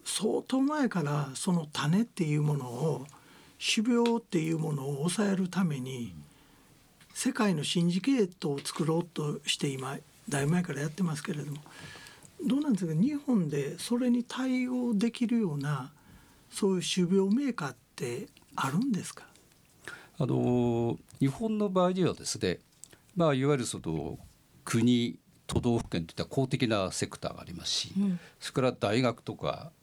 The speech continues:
Speaker 3: あるいはさっきあのお話だったあの農協組織と含めた、
Speaker 1: はい。
Speaker 3: そういういわゆるいろんなセクターがそういう種苗とかですね、種苗の開発とか、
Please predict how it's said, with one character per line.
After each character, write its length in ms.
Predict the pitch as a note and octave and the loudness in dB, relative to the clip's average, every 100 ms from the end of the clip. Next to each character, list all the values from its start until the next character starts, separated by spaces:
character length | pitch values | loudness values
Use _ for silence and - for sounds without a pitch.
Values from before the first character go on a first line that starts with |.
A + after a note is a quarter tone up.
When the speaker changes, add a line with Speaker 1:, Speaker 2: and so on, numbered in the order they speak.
| - | -4
Speaker 3:
あ 40 | - | -2
る 40 | |
い 0 | |
は 40 | |
さ 140 | - A2+ | -2 -4
っ 40 | |
き 140 | - D2 | -4 -6
あ 60 | |
の 100 | D#2 E2 | -6 -10
お 40 | - | -8
話 240 | E2+ - | -6 -4
だ 80 | F#2+ | -4
っ 20 | |
た 160 | - C#2 | -4 -6
あ 40 | |
の 120 | - G2 | -6 -8
農 200 | G2+ G2 | -8 -4
協 100 | F#2+ | -2
組 40 | |
織 280 | - - - | -2 -6 -8
と 60 | |
含 200 | - - | -6 -4
め 60 | E3+ | -2
た、 80 | D3+ | -2
Speaker 1:
は 40 | |
い。 20 | |
Speaker 3:
そ 140 | - B2+ | 0 0
う 40 | |
い 60 | A#2 | -2
う 80 | A#2 - - - - - | -4 -10 -16 -16 -12 -2
い 60 | |
わ 80 | E3 | 0
ゆ 60 | D#3+ | 2
る 80 | D#3 | 2
い 20 | |
ろ 60 | |
ん 40 | F#3 | 2
な 80 | F3+ | 0
セ 200 | - F#3+ | 0 -2
ク 120 | - | -4
タ 360 | - G#2 E2+ | -2 0 0
ー 40 | E2+ | 0
が 320 | A2 B2 - _ | 2 2 0 _
そ 180 | - - | -10 -4
う 40 | |
い 20 | E2+ | -2
う 40 | |
種 260 | - - F#2+ | 0 0 -4
苗 140 | - | -8
と 80 | - | -12
か 100 | - | -10
で 60 | |
す 120 | - A2 | -6 -4
ね、 100 | E3+ | -2
種 100 | - | 0
苗 80 | A#2 | -2
の 60 | D#2+ | -2
開 220 | F#2+ F#2 | -2 -2
発 260 | E2+ - - | -2 -6 -6
と 80 | |
か、 260 | - C2 | -4 -2